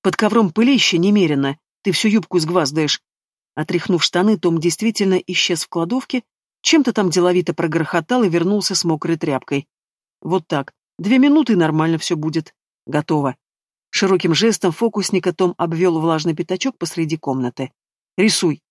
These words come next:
"Делать тебе нечего в чужом доме пол мыть", фыркнула Тео, опускаясь на колени.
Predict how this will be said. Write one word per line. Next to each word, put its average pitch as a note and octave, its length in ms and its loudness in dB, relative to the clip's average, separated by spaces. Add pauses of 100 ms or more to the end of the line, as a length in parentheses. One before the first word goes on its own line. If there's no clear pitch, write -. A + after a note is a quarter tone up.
(600)
"Делать G3 340 2
тебе F3 180 0
нечего G3+ 360 2
в - 60 -6
чужом F#3 300 0
доме G#3+ 240 2
пол E3+ 260 2
мыть", D3+ 280 -2 (400)
фыркнула E3+ 540 0
Тео, A#3 300 0
опускаясь F3 560 -4
на E3 100 -2
колени. C#3+ 420 -4